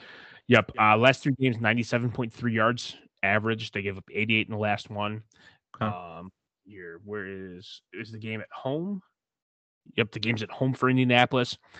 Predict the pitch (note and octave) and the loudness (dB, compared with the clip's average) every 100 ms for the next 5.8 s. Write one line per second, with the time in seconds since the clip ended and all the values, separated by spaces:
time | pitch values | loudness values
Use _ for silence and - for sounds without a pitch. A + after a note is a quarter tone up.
0 | - - - _ _ A#2+ A2 C3 C#3 - | -20 -20 -20 _ _ -2 4 6 4 2
1 | C3 A#2 C#3+ C3 B2+ - C3 A#2+ A#2 - | -2 2 2 4 2 2 0 2 0 -2
2 | - A2 - - - A2 G#2+ G2+ G2 G2+ | -8 -8 -8 -14 -6 -6 -6 -8 -8 -8
3 | F#2+ F#2 E2 D2+ - - _ _ _ _ | -10 -10 -12 -16 -18 -20 _ _ _ _
4 | _ _ _ _ _ _ _ _ _ _ | _ _ _ _ _ _ _ _ _ _
5 | _ - - F#2 F#2 A#2+ G#2+ | _ -20 -6 -2 0 0 -4